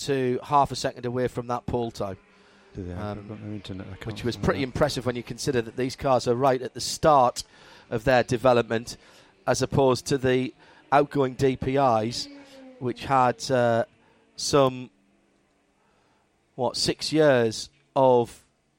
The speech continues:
Speaker 1: development behind them, if you will. Uh, at Imsa Radio, if you want to get in touch with us, good to have your company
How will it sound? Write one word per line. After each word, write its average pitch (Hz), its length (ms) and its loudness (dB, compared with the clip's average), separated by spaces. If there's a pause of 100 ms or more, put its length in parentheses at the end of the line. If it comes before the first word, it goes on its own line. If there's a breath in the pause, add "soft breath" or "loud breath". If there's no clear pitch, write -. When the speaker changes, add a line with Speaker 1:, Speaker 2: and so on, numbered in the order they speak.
Speaker 1:
development 131 680 0 (260)
behind 139 440 -2
them, 107 180 -2 (320)
if - 180 -8
you 117 120 -4
will. 127 240 4 (3000 loud breath)
Uh, 185 240 4
at - 300 2
Imsa 220 300 2
Radio, 233 400 6
if 233 120 -2
you 226 60 -2
want 226 120 0
to 208 40 0
get 214 240 2
in 208 180 -2
touch - 560 0
with 208 200 4
us, 226 260 4
good - 200 -8
to 208 100 -4
have 202 160 0
your 202 80 -8
company 220 500 0